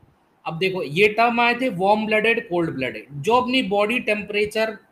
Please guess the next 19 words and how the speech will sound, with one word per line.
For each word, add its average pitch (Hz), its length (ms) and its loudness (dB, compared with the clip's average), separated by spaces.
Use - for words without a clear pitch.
constant 214 600 0
रखते 185 340 -4
हैं, 147 100 -4
स्थायी 180 420 0
रखते 170 360 -6
हैं। 120 180 -16
जैसे 170 260 -4
हम 170 220 0
सब 208 180 0
अपनी 202 260 -4
body 175 300 -2
temperature 170 500 -6
को 208 140 -6
constant 180 600 -4
रखते 143 280 -10
हैं, 175 60 -6
स्थायी 170 300 -4
रखते 135 320 -10
हैं। - 80 -20